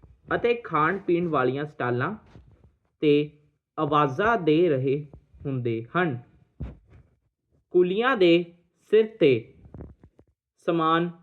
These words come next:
ਲੱਦਿਆ ਹੁੰਦਾ ਹੈ। ਗੱਡੀ ਦੇ ਆਉਣ 'ਤੇ ਉਤਰਨ ਅਤੇ ਚੜ੍ਹਨ ਵਾਲੀਆਂ, ਵਾਲਿਆਂ ਨੂੰ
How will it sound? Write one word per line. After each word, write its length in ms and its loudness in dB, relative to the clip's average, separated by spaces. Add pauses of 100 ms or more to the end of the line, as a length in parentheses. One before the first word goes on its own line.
(200)
ਲੱਦਿਆ 480 2
ਹੁੰਦਾ 400 -4 (100)
ਹੈ। 440 0 (1500)
ਗੱਡੀ 480 0
ਦੇ 380 2
ਆਉਣ 280 4
'ਤੇ 460 2 (580)
ਉਤਰਨ 480 0 (840)
ਅਤੇ 160 0
ਚੜ੍ਹਨ 480 0
ਵਾਲੀਆਂ, 480 2 (300)
ਵਾਲਿਆਂ 400 2
ਨੂੰ 300 -4